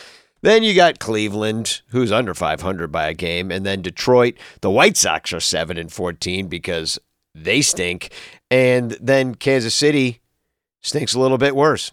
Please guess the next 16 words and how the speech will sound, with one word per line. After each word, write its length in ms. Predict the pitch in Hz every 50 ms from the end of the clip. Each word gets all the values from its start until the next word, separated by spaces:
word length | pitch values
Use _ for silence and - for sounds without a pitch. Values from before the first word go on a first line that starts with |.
| _ _
five 280 | - 110 110 113 110
and 120 | 110 107 -
sixteen. 480 | - 123 110 - - - 127 123 104
That's 240 | 92 104 104 - - -
only 300 | - 120 113 110 110 104
a 80 | 95 87
two 480 | - - - - 143 139 143 143 147 -
thirty-eight 580 | _ - 117 110 110 107 110 104 98 98 101 -
winning 300 | - 98 92 92 92 85
percentage. 580 | - 87 80 - 90 85 82 78 73 - - - _ _ _ _ _ _ _ _ _ _ _ _ _ _ - - - - _ _ _ _ _ _ _ _ _ _ _ _ _ _ _ _ _
Then 360 | - 143 160 175 190 190 190
in 100 | 190 185
the 180 | 170 165 151 -
A 160 | 156 165 170
L 160 | 170 165 160
West, 520 | 151 151 160 170 170 165 - - - -